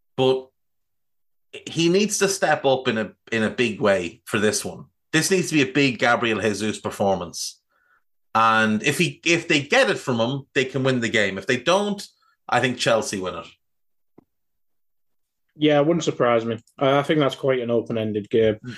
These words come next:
Speaker 1: That is
Speaker 2: That
Speaker 1: a
Speaker 2: one.
Speaker 1: fun game, though.
Speaker 2: Yeah.
Speaker 1: I think that's gonna be a really good game.
Speaker 2: Yeah, yeah, I'd agree with that. Uh, moving on then, we have Karl Matchett's fixture of the weekend in Aston Villa
Speaker 1: <laughs>
Speaker 2: against Man United. Uh,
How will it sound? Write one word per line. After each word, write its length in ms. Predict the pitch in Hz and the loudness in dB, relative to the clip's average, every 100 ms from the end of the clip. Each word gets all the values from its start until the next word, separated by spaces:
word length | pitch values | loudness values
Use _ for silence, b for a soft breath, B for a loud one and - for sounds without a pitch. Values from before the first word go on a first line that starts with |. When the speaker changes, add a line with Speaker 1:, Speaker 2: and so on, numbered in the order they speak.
| B 131 | B -2
Speaker 1:
That 240 | 175 202 | 2 4
is 120 | 196 185 | 2 2
Speaker 2:
That 80 | |
Speaker 1:
a 20 | - | 0
Speaker 2:
one. 100 | 185 | 0
Speaker 1:
fun 280 | 170 160 135 | 0 0 2
game, 320 | 123 107 101 | 2 2 0
though. 100 | 175 | 2
Speaker 2:
Yeah. 140 | 160 | 4
Speaker 1:
I 80 | 139 | 2
think 160 | 175 160 | 0 0
that's 220 | 151 - | 0 0
gonna 180 | 143 127 | -6 -2
be 100 | 120 | -2
a 60 | |
really 260 | 113 120 110 | 0 -2 -2
good 240 | 104 95 | -4 -4
game. 220 | 95 90 82 | -2 -2 2
Speaker 2:
Yeah, 380 | 131 107 90 90 - | 2 2 -4 -12 -6
yeah, 180 | 113 101 | -4 -2
I'd 100 | 98 | -2
agree 240 | 113 113 | 0 2
with 120 | 107 | 2
that. 180 | 113 110 B B B _ | 2 0 B B B _
Uh, 220 | 196 233 | 2 4
moving 340 | 233 262 262 254 | 4 4 2 4
on 160 | 240 | 4
then, 200 | 220 214 | 4 4
we 80 | 190 | 4
have 260 | 185 175 - | 2 0 2
Karl 240 | 180 175 | 2 4
Matchett's 440 | 170 165 - - - | 2 0 -4 -6 -4
fixture 460 | - 160 - 151 | -2 -2 0 0
of 100 | 131 | 2
the 80 | 139 | 2
weekend 640 | 139 139 151 143 147 - | 2 2 2 0 0 -2
in 140 | 160 139 | 0 0
Aston 480 | 131 143 - 139 123 | 0 -4 -2 0 2
Villa 140 | 139 | 0
Speaker 1:
<laughs> 20 | |
Speaker 2:
against 400 | - 160 - 143 | 0 -2 -2 -4
Man 220 | 143 147 | 0 0
United. 420 | 131 127 143 175 208 B B B B - | 0 2 2 0 -2 B B B B -2
Uh, 460 | 143 143 143 131 | 2 4 4 0